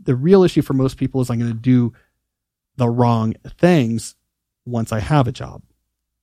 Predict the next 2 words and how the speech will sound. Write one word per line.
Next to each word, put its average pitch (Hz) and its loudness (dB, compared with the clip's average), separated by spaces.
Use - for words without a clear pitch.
All 175 2
right. 135 0